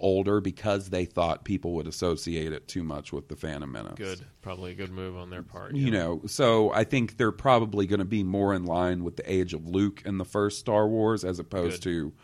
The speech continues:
Speaker 1: you know,
Speaker 2: It's
Speaker 1: like
Speaker 2: the
Speaker 1: a
Speaker 2: more
Speaker 1: teenager.
Speaker 2: tried and, more tried and true.
Speaker 1: Yeah.
Speaker 2: We don't want,
Speaker 1: And
Speaker 2: we don't want angsty. That's what I don't want. I don't want angsty. I don't
Speaker 1: Yeah.
Speaker 2: want Hayden
Speaker 1: S-,
Speaker 2: Christensen.
Speaker 1: Star Wars is supposed to, in the en-, at the end of the day, is just supposed to be fun.
Speaker 2: Yes.
Speaker 1: You know what I mean?
Speaker 2: Yeah,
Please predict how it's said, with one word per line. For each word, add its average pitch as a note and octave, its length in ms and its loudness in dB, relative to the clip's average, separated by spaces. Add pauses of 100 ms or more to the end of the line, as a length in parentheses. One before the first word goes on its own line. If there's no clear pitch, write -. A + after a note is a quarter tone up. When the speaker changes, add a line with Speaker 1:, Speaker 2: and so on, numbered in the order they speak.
(360)
Speaker 1:
you G2+ 100 -2
know, D#2 280 -4 (220)
Speaker 2:
It's - 80 -12
Speaker 1:
like F2+ 120 0
Speaker 2:
the C3 60 -4
Speaker 1:
a - 20 -2
Speaker 2:
more B2 80 -2
Speaker 1:
teenager. F#2 460 0
Speaker 2:
tried E2 120 -6
and, - 60 -20
more A2+ 180 -10
tried G2 360 -8
and F#2 100 -16
true. G2 340 -12 (360)
Speaker 1:
Yeah. G#2+ 320 0 (120)
Speaker 2:
We C3 60 -8
don't C3+ 140 -2
want, B2 160 -2
Speaker 1:
And E3+ 100 2
Speaker 2:
we C#3 80 -6
don't F3+ 100 -6
want F#3+ 180 -6
angsty. C#3 520 -8
That's C#3+ 220 -4
what D#3+ 80 -4
I C#3 80 0
don't B2 160 -6
want. G#2 240 -8
I A#2 80 -10
don't C#3 80 -6
want D3 160 -10
angsty. B2+ 440 -8
I - 60 -6
don't B2 100 0
Speaker 1:
Yeah. F#2+ 180 4
Speaker 2:
want - 120 -18
Hayden A#2+ 300 -10
Speaker 1:
S-, A2+ 80 -10
Speaker 2:
Christensen. A2 420 -10 (100)
Speaker 1:
Star A#3 240 6
Wars G#3 320 6
is C3 120 -2
supposed C3 300 0
to, B2+ 140 0
in D3+ 180 4
the A#2+ 140 0
en-, B2 280 2 (360)
at C3+ 140 -2
the - 80 -4
end C3 160 2
of A#2 80 0
the G#2+ 60 -8
day, A2 180 4
is G2 140 0
just A2 100 -4
supposed G#2+ 240 0
to - 60 -8
be F2 140 -8
fun. C#2+ 460 -4
Speaker 2:
Yes. D#3+ 300 -4
Speaker 1:
You B2+ 140 2
know C3 100 6
what B2 100 4
I A#2+ 60 2
mean? B2 400 0
Speaker 2:
Yeah, - 240 -8